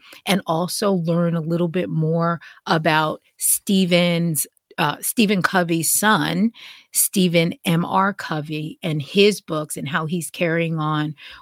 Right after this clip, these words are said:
with the legacy of his dad. And hopefully this top fifty list is something that you can start to think about and start to do. And if you can't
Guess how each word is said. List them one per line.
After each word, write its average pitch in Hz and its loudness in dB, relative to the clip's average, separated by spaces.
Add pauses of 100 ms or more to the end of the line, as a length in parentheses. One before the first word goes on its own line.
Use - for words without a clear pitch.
with 165 -2
the 165 -2
legacy 156 -2
of 156 -6
his 151 -6
dad. 156 -2
And 156 -2 (200)
hopefully 370 4
this 294 2
top - 2
fifty 254 -2
list 196 0
is 185 0
something 190 0
that 175 0
you 196 2
can 180 0 (160)
start 285 2
to 269 -2
think 240 0
about 214 -2
and 196 0
start 185 -4
to 233 -6
do. 285 0
And 247 6
if 240 -2
you 311 -6
can't 403 -6